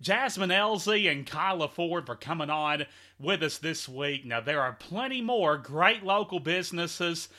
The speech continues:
They are all unique in some form or fashion, and I have only featured a fraction of them on the show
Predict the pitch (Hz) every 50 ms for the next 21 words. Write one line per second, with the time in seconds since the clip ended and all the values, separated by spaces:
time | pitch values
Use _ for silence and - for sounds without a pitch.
0 | - - - - _ - 147 143 139 127 127 131 139 143 180 226 269 277 220 208
1 | 208 196 185 190 202 202 208 214 208 - - 160 139 131 127 - - 180 180 190
2 | 196 185 - - 180 185 190 180 170 165 - - 196 180 160 147 135 117 - -
3 | - 104 104 104 107 107 104 110 117 120 - 160 131 143 143 135 - - 139 143
4 | 175 196 196 190 208 214 220 208 - - 202 196 202 185 165 - - 202 196 196
5 | 196 196 - - 156 151 - - - 208 233 247 285 294 - - - - - 147
6 | 127 117 120 127 131 - - - - - - - - - - - 165 165 165 151
7 | 131 127 147 143 139 135 131 131 151 147 135 151 170 165 143 139 - - - -
8 | 175 143 120 107 104 104 107 107